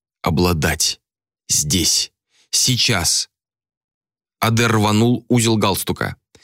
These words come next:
«Раздевайся». «Что?» «Раздевайся! С плебейками я занимаюсь этим на ковре, но, учитывая твои заслуги, для тебя я сделаю исключение»,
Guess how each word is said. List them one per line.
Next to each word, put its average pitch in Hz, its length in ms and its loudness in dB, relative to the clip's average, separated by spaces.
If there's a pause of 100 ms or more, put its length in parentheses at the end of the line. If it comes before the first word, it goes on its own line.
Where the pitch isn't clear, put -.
(220)
«Раздевайся». 123 720 0 (760)
«Что?» 151 460 0 (600)
«Раздевайся! 131 800 0 (340)
С - 100 -2
плебейками 147 580 0
я 120 100 2
занимаюсь 139 580 2
этим 131 240 0
на 131 100 2
ковре, 104 400 0 (300)
но, 110 120 4
учитывая 113 420 2
твои 156 260 0
заслуги, 92 560 0 (100)
для 104 180 2
тебя 156 300 0
я 139 60 0
сделаю 113 360 2
исключение», 98 760 0